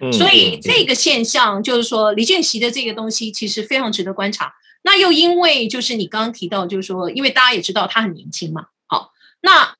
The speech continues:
Speaker 2: 这个年轻可是刚好又是很符合他的身份，年轻男性。所以在这个状况之下，就是说，其实我觉得态势是非常清楚了，他其实是想要得到这一部分的选票。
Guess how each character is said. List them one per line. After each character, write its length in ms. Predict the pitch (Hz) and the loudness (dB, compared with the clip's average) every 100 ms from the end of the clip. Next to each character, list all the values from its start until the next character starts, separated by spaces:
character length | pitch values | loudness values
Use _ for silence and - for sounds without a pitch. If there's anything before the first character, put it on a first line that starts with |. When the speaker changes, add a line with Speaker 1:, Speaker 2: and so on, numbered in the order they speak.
| _ - | _ 0
Speaker 2:
这 160 | 466 | 2
个 80 | 302 | 2
年 320 | 254 220 226 | 2 0 0
轻 400 | 262 - 302 302 285 | -2 0 0 -2 -4
可 100 | 233 | -2
是 140 | 196 | -2
刚 200 | 254 294 | 2 2
好 120 | 311 185 | 2 0
又 320 | 240 226 202 | -2 -2 -2
是 320 | - 226 - | -2 -4 -6
很 160 | 214 202 | -6 -4
符 140 | 294 | -2
合 100 | 320 | 0
他 140 | 311 | 0
的 80 | 294 | 0
身 200 | 269 262 | -4 -6
份， 200 | 254 196 _ _ - | -6 -6 _ _ -2
年 160 | 240 | 0
轻 200 | 247 285 | 0 0
男 200 | 247 160 | 0 0
性。 240 | 175 208 - - - - - | -2 -2 -6 -18 -20 -20 -2
所 180 | 320 349 | 4 6
以 300 | 330 220 214 | 4 2 2
在 160 | 339 | 2
这 80 | 339 | 2
个 80 | 285 | 2
状 220 | 311 254 | 2 2
况 240 | 285 226 | 2 2
之 120 | 220 233 | 0 -2
下， 440 | 254 208 139 - _ | 2 2 2 -2 _
就 140 | 262 | -4
是 180 | 233 247 | -2 -4
说， 460 | - 233 220 214 - | -4 -2 2 2 0
其 160 | - 285 | -2 0
实 240 | 330 - | 0 -2
我 120 | 233 214 | -2 -2
觉 100 | 277 | 4
得 220 | 320 311 _ _ | 4 4 _ _
态 220 | - 415 311 | 0 2 2
势 220 | - 277 | 0 -2
是 120 | 247 | -4
非 160 | 269 262 | -4 -4
常 200 | 196 190 | -6 -6
清 240 | 233 220 | -6 -6
楚 200 | - - | -8 -12
了， 160 | - - _ _ - | -12 -16 _ _ -4
他 340 | - 269 269 | 6 6 6
其 240 | 277 - 220 | 4 -2 -4
实 140 | 226 | -4
是 120 | 226 | -6
想 220 | 240 175 202 | -6 -6 -6
要 60 | |
得 180 | 208 202 | -4 -2
到 180 | 262 208 | 0 0
这 140 | 226 | -2
一 100 | 196 | -6
部 160 | 190 202 | -6 -8
分 160 | 202 | -6
的 80 | 170 | -6
选 220 | 160 - - | -8 -12 -12
票。 300 | - - | -12 -12